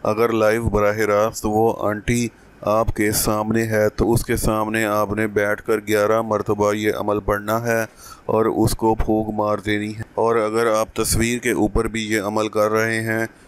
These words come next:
तो आपने तस्वीर को अपने सामने रख लेना है।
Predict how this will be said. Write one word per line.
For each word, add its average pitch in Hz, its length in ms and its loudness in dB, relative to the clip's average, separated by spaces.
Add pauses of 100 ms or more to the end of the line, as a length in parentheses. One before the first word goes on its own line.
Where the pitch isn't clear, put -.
(140)
तो 104 120 4
आपने 110 440 0 (200)
तस्वीर 113 420 0
को 110 180 2
अपने 107 320 -2
सामने 110 540 -2
रख 104 240 0
लेना 113 300 2
है। 117 220 0